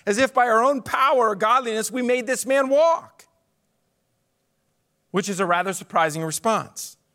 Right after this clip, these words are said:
Instead of celebrating with them, instead of being equally astonished, Peter rebukes them. And instead of saying, "Wow, that was awesome. Ha,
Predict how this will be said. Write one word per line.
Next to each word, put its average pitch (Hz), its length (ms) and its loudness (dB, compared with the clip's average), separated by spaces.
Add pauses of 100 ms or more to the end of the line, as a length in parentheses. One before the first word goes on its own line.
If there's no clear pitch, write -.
(2000)
Instead 269 380 0
of 240 100 0
celebrating 202 840 -2
with 151 140 -6
them, 139 320 -4
instead 240 280 -2
of 233 80 -2
being 220 300 -4
equally 254 540 0
astonished, 220 640 0 (680)
Peter 302 300 2
rebukes 285 560 -2
them. 131 260 -6
And 202 140 -6
instead 262 320 0
of 262 80 -8
saying, 240 320 -4
"Wow, 302 460 2
that 277 160 0
was 240 200 -4
awesome. 254 520 0 (180)
Ha, 240 260 -2